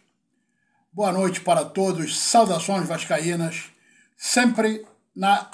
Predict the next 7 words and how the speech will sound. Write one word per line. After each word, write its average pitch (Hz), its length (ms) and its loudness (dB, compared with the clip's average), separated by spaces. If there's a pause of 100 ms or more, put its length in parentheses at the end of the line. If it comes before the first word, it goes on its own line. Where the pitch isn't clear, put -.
(120)
medida 165 680 -2 (160)
do 190 200 -6
possível. - 440 -10 (880)
Acaba 208 360 2
de 170 100 -4
terminar 170 500 2
aqui 190 540 -6